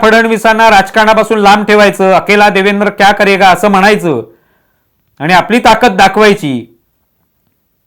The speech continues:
त्यानंतर फडणवीसांनी आपली राजकारणातली काय क्षमता आहे ती दाखवून दिली आणि ती दाखवून दिल्यानंतर,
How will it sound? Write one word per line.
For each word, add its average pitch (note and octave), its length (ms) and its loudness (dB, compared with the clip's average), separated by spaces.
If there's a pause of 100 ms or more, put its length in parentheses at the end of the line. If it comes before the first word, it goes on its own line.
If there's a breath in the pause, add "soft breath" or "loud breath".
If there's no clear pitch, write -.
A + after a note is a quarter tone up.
त्यानंतर G#3 280 0 (100)
फडणवीसांनी A#3+ 920 0 (1120)
आपली A3+ 340 0
राजकारणातली A#3+ 760 0
काय A3 240 2
क्षमता G#3 420 0
आहे C#3 260 0
ती A3 140 -6
दाखवून B3+ 360 2
दिली D#3 420 -4 (1900)
आणि E3 120 -8
ती A3+ 80 0
दाखवून A3 420 0
दिल्यानंतर, G#3+ 760 2